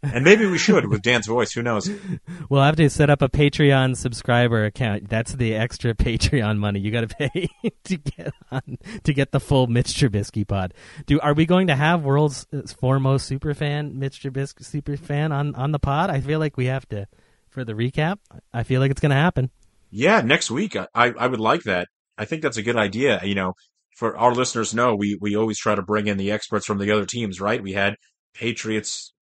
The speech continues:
Speaker 1: fan Johnny Christopherson, friend of the show,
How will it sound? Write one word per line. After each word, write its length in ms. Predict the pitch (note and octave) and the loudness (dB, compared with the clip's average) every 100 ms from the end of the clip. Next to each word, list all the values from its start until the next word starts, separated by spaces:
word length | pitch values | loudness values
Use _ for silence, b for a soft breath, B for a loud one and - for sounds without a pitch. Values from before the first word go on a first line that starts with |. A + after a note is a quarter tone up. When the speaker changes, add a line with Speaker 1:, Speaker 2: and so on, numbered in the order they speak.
| _ | _
Speaker 1:
fan 420 | - A2+ A2 G2+ F#2 | -4 0 0 0 -2
Johnny 280 | G2+ G#2+ | -4 -4
Christopherson, 760 | G#2 G2+ - G2+ A2+ G#2+ A2 G#2 - _ _ | -6 -4 -2 -2 -2 -4 -2 -4 -8 _ _
friend 260 | - A2+ G#2+ | 0 2 2
of 60 | |
the 60 | G#2 | 0
show, 420 | - G#2 G#2+ | 2 4 4